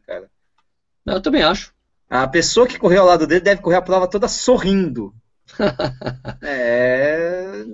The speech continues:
Speaker 1: depende, depende do ritmo que ele fizer e depende do ritmo da pessoa que tiver do lado dele, né?
Speaker 2: Mas
Speaker 1: Porque
Speaker 2: olha,
Speaker 1: o
Speaker 2: cara, eu
Speaker 1: ritmo
Speaker 2: já disse isso aqui, eu já disse isso aqui. Eu não sou maratonista, <laughs> cara. Eu sou um corredor que corre maratonas, né? Eu sempre defendi esse, o ponto de vista do Tomás.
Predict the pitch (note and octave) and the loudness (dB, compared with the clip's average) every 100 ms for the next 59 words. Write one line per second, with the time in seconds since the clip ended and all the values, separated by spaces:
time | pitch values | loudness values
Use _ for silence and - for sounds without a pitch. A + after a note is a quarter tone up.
0 | - C4+ C4 G#3+ E3 C3 D3 G3+ G3 G#3 | -4 -4 2 2 2 0 0 0 0 0
1 | A#3+ A3+ G#3 A#3+ D3+ D#3 F#3+ G3 F#3+ G3 | -2 -4 -6 -2 2 4 2 -2 -2 -2
2 | F#3+ F#3+ A#3+ G#3+ A3 - G#3 G3+ D#3 D3+ | -2 -2 -6 0 0 0 -2 -2 -2 2
3 | C#3 B2 A#2+ A#2 A2 A#2+ F4+ F#4 D4+ F#3 | 2 0 -2 -4 -6 -14 -8 0 2 4
4 | D#3 D#3 F3 F#3+ F3 F3+ - F#4 E4+ E3+ | 4 4 4 2 4 2 4 2 2 0
5 | - C3+ A#2+ C#3+ C3 C3 B2+ C3+ - E3+ | 2 2 4 2 0 -4 -4 -4 2 4
6 | F3+ D#3+ G3+ G3+ - F3 E3+ D3+ C#3 B2+ | 4 4 2 2 2 2 2 2 2 -2
7 | G#2+ G2+ G2 _ - F#2+ G#2+ D#3 C#3 B2+ | -6 -8 -12 _ -18 -14 -8 -6 -6 -2
8 | C#3+ C#3+ A2+ G#2 A2+ C#3 D#3+ D#3+ C3 A#2+ | 2 2 2 2 4 4 2 -4 -4 2
9 | A2+ B2+ C3+ B2+ E3 - B2+ F#2 - - | 2 0 -4 -6 -6 -2 -2 -2 -10 -20
10 | _ _ _ _ _ _ - F#2+ _ G#2 | _ _ _ _ _ _ -20 -20 _ -8
11 | - C3 D3 B2+ A#2+ A2+ A2 A2+ G2+ C#3+ | -6 -4 -6 -4 -2 -2 -2 -6 -4 -4
12 | C#3 C#3 C#3+ D3 D3 B2+ A2 G#2 F2+ | -2 -2 -2 -2 0 2 2 0 -4